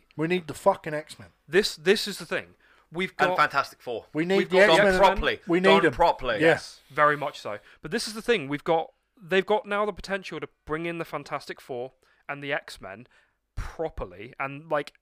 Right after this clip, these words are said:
Speaker 2: there's, there are some issues because they can't really do Wolverine because Hugh Jackman did a fucking fantastic job start to finish.
Speaker 3: Come on, look, you've had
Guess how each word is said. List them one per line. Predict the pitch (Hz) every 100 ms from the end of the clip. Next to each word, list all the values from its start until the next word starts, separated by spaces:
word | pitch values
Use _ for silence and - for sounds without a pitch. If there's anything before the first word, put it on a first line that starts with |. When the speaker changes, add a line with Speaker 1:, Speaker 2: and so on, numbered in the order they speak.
| _ _ _ _ _ _ _ -
Speaker 2:
there's, | 180 208 196 -
there | 170 214
are | 226
some | 233 233
issues | 226 - 120 107
because | - 165
they | -
can't | 170 - - 202 208 214
really | 196 180 180 180
do | 170 170
Wolverine | 160 143 143 117 92 110 _ _ _ _ _
because | 156 - 165 156 147 - _ _ _ _ _ _
Hugh | - - 247
Jackman | 190 208 220 247 247 -
did | 143
a |
fucking | - - 208 - 160
fantastic | 147 143 160 143 160
job | - 139 123
start | - 123
to | -
finish. | 113 - -
Speaker 3:
Come | - 226
on, | 180 131
look, | 120 -
you've | 143
had | - 165 156